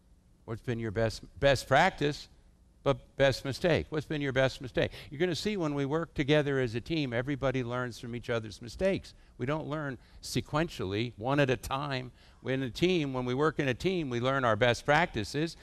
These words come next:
so we share good stuff, and we learn about our mistakes, so we can all learn together at the same time. What was your last great innovative idea in working with your team?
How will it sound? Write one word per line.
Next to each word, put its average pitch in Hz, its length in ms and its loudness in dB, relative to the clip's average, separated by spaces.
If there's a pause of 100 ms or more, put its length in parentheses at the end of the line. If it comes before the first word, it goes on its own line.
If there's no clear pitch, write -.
(160)
so 131 180 0
we 127 140 2
share 135 400 4 (200)
good 175 200 4
stuff, 143 420 4 (220)
and 139 180 4
we 143 100 4
learn 143 200 6
about 135 260 6
our 135 100 6
mistakes, 170 600 2 (160)
so - 160 0
we 147 100 4
can 147 140 2
all 160 180 6
learn 170 220 4
together 180 420 6
at 123 100 6
the 139 80 -6
same 151 280 2
time. 175 400 4 (3000)
What 175 180 4
was 147 280 4
your 151 160 6
last 165 520 6
great 160 360 4
innovative 147 580 4
idea 139 480 6
in 113 80 2
working 120 320 2
with 120 160 0
your 131 160 2
team? 92 320 2